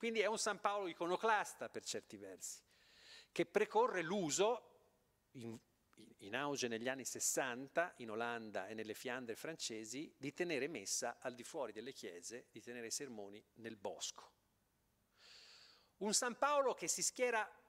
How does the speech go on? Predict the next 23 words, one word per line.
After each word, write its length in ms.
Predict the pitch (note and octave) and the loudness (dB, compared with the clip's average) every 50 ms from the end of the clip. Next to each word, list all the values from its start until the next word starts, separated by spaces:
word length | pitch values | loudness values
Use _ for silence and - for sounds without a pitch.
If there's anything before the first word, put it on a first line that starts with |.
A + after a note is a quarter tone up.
| - _ _ _ | -20 _ _ _
contro 880 | - - A#3+ B3+ A#3+ F3+ C#3 A#2+ - - - - A2 F#2+ E2+ - - _ _ _ _ _ _ _ _ _ _ _ _ _ _ _ _ _ _ _ _ _ _ _ _ _ _ _ _ _ _ _ _ _ _ - | 4 6 6 6 6 4 0 -4 -10 -6 -2 0 0 0 -2 -4 -12 _ _ _ _ _ _ _ _ _ _ _ _ _ _ _ _ _ _ _ _ _ _ _ _ _ _ _ _ _ _ _ _ _ _ -12
le 140 | C3 A#2+ | -8 -6
scuole 360 | - - - - C#3+ C3+ B2 A#2 | -6 -4 0 2 2 2 2 0
filosofiche 640 | - - A2 A2+ G2+ A2 B2 A2+ - - G#2+ - G#2 | -4 -4 -6 -4 -2 -2 -2 -2 -4 -6 -10 -12 -12
antiche, 760 | G2 G#2 - - - C3+ B2 A#2+ - - D3+ F3 G3+ - - - - - - _ _ _ _ | -12 -12 -12 -10 -8 -8 -8 -6 -4 -2 -2 -2 -2 -4 -10 -20 -20 -20 -20 _ _ _ _
contro 580 | - - G3 F#3 F3 D#3 D#3 D3 - - F3+ F#3+ | 4 6 6 8 6 4 -2 -6 -2 2 4 4
le 120 | F3 C#3+ | 4 4
religioni 420 | B2+ B2 A#2+ G#2+ A#2 B2+ B2 A#2+ G#2+ | 2 2 2 2 2 2 2 2 0
pagane 560 | - C3+ C3+ C#3 B2 A#2 A#2 A#2+ B2+ C#3 C#3+ | 0 0 2 0 0 -2 -2 -2 -2 -2 -2
e 140 | - F3 - | -2 0 2
che 100 | - A3 | 4 4
in-, 220 | A3+ A3+ A3+ G#3+ F#3 | 4 4 2 -2 -2
e 160 | F3 G3 F#3 | -2 -2 2
che, 320 | - - A3 C4 C4 A3 - | 4 4 4 4 4 2 2
eh, 80 | E3 | 2
eh, 360 | D#3+ C3+ D3+ D#3+ C#3+ C#3 - _ | 2 2 0 -4 -6 -6 -8 _
condanna 720 | - F#3+ F#3 E3 E3 D#3+ B3+ B3+ A3+ F#3 D3+ C#3 C3+ A#2+ A2 - - - _ | 2 2 2 4 4 4 4 4 2 -2 -4 -2 -2 -2 -4 -6 -12 -20 _
l-, 180 | - C3+ B2+ D#3+ - _ | -16 -14 -14 -16 -14 _
l-, 200 | - B2+ A#2 A#2+ - | -8 -8 -8 -8 -6
eh, 160 | - A#2+ A2+ | -4 -4 -2
l'adorazione 720 | A#2 A#2+ A#2+ A#2+ B2+ A#2+ A2+ - - - B2+ A2+ A2 G#2+ | -2 -2 0 2 2 2 2 0 -2 -4 -4 -4 -6 -8
degli 260 | G2+ G2+ G2 G2+ G2+ A2 | -10 -10 -12 -12 -12 -14
idoli. 340 | A2 G2 - - - - | -12 -12 -12 -14 -14 -18